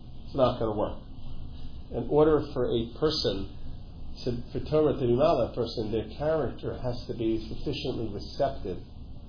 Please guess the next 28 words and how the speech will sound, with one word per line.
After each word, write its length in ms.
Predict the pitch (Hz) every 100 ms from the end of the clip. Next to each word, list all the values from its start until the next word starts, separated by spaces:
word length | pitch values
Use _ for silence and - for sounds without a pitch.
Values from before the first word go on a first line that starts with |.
| - - - -
to 80 | 127
the 160 | 127
influence 460 | 127 117 - 113 -
of 120 | - -
Torah. 220 | 101 90
And 80 | 104
unfortunately, 540 | 104 151 151 131 117
it's 120 | 113
not 220 | 131 117 -
always 260 | 104 101 -
that 160 | 90 -
way. 140 | - - - - - - - - - - - - - - - - - - - - -
Hakarin 460 | 160 - 226 269 254
Mafreya 500 | 214 208 196 208 190
Lo 100 | 180
Yatsa, 460 | 180 175 - 110
Reb 140 | 104 117
Ami, 300 | 170 185 208
Reb 160 | 185 185
Asi 340 | 180 170 190 165
have 140 | 160
a 40 |
kakatrin 640 | 165 170 156 - 180 - 185
legenan 460 | 160 151 143 147
on 80 | 170
the 60 | 151
Reb 100 | 151 139
Elazar. 460 | 147 185 147 -